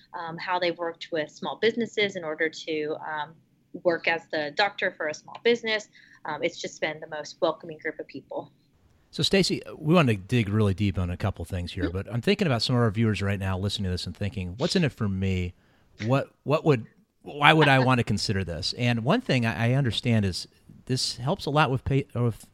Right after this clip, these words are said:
Speaker 2: physician satisfaction. So there's a lot of talk these days about burnout, about, uh,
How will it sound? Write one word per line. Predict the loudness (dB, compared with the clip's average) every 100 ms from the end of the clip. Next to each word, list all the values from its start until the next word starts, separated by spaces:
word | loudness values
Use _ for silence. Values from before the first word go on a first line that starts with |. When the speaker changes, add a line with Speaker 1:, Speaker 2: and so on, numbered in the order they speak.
| _ -6
Speaker 2:
physician | -2 0 -2
satisfaction. | 0 2 2 2 0 0 -4 -8
So | -4
there's | -4
a | 0
lot | 2 2
of | 0 -4 -20 -20 -20 _ 0
talk | 4 4 4
these | 0
days | 4 4 4
about | 0 -2 0
burnout, | 2 4 6 4 2 -4
about, | -8 -6 -6 -10 -8
uh, | -8 -6